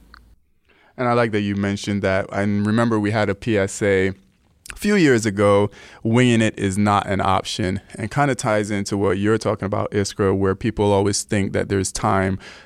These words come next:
to prepare, uh, ahead of an emergency. So I'm happy that you guys are out in the communities trying to get people thinking about that. Uh, going back to National Preparedness Month, I know that there are weekly themes for the month. Can you share with our listeners what they can expect?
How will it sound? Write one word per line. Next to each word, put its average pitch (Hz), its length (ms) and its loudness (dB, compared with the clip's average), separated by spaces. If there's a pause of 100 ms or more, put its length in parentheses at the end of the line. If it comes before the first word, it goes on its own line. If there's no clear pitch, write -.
to - 100 -4
prepare, 98 600 2 (240)
uh, 95 320 2
ahead 101 540 0 (160)
of 92 180 -2
an 90 80 0
emergency. 92 420 -2
So 95 280 2
I'm 92 260 -4
happy 104 600 -2
that 95 280 -2 (340)
you 107 160 -2
guys 95 220 2
are 95 180 0
out 98 220 0
in 98 80 -2
the 95 80 0
communities 92 560 0
trying 95 220 -4
to 95 80 -2
get 95 160 -2
people 98 260 -2
thinking 98 320 -4
about 95 300 -2
that. 98 200 -2 (300)
Uh, 101 440 2 (680)
going 135 240 2
back 127 280 4
to 117 180 -2
National 110 340 0
Preparedness 104 500 -2
Month, 95 360 -2
I 101 80 0
know 120 160 4
that 90 160 2
there 101 100 2
are 95 80 4
weekly 107 400 -2
themes 113 540 -2
for 131 180 -2
the 143 100 -2
month. 156 320 -2
Can 120 140 -2
you 147 120 0
share 160 340 0
with 120 160 -2
our 110 100 0
listeners 113 500 0
what 104 280 0
they 117 100 0
can 131 140 -2
expect? 135 500 -4